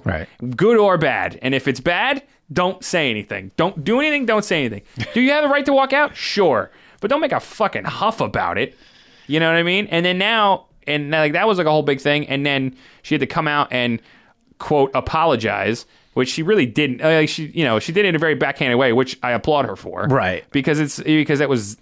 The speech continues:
Speaker 2: it, it was dumb to make a big stink about that. And now, uh, so, but now there's other stuff too?
Speaker 1: Well, it, she, she did, her and Goldie Hawn, when they were filming this movie
Speaker 2: Oh,
Speaker 1: in
Speaker 2: yes.
Speaker 1: Hawaii, they
Speaker 2: Yes.
Speaker 1: did,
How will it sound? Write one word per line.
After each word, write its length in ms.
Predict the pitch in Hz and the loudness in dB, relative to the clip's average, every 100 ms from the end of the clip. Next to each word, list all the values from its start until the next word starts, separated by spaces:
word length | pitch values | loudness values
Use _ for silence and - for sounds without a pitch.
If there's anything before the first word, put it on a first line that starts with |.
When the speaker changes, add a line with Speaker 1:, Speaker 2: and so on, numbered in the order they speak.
| _ - | _ -20
Speaker 2:
it, 300 | - - - | -20 -18 -10
it 120 | 131 | -4
was 140 | 123 104 | -4 -4
dumb 340 | 107 147 147 | -2 -2 0
to 80 | 139 | 0
make 180 | 135 120 | 0 0
a 80 | 107 | 0
big 320 | 120 107 117 | 0 0 -4
stink 300 | - - 135 | -8 -4 -2
about 260 | 104 98 87 | -2 -6 -6
that. 240 | 95 104 - - - - - | -6 -6 -8 -20 -20 -20 -14
And 140 | - 165 | -8 -4
now, 340 | 175 170 156 | -2 0 2
uh, 200 | 165 165 | 2 2
so, 200 | 151 170 | 2 0
but 300 | 131 - 156 | -2 -2 0
now 140 | 160 160 | 0 2
there's 160 | 139 | 2
other 180 | 139 214 | 2 2
stuff 300 | - 254 254 | 0 0 -2
too? 280 | - 226 285 | 0 0 2
Speaker 1:
Well, 260 | 240 247 226 | 2 2 2
it, 120 | 175 | -2
she, 340 | - 208 202 - | 0 2 0 -2
she 200 | - - | -2 -2
did, 260 | 170 202 196 | 2 2 0
her 320 | - 180 214 214 | -2 2 2 2
and 140 | 180 | 2
Goldie 280 | 175 170 156 | 4 4 2
Hawn, 400 | 147 156 101 104 | 2 2 2 0
when 100 | 110 | 2
they 60 | 113 | 2
were 100 | 113 | 2
filming 320 | 139 127 123 | 2 0 0
this 140 | 113 | 0
movie 180 | 127 127 | 2 2
Speaker 2:
Oh, 300 | 196 170 127 | 2 2 2
Speaker 1:
in 60 | 127 | 0
Speaker 2:
yes. 120 | 131 | 0
Speaker 1:
Hawaii, 500 | 139 135 139 117 104 | 2 4 2 2 0
they 120 | 107 | 0
Speaker 2:
Yes. 100 | 127 | 0
Speaker 1:
did, 340 | 151 147 139 | 2 2 2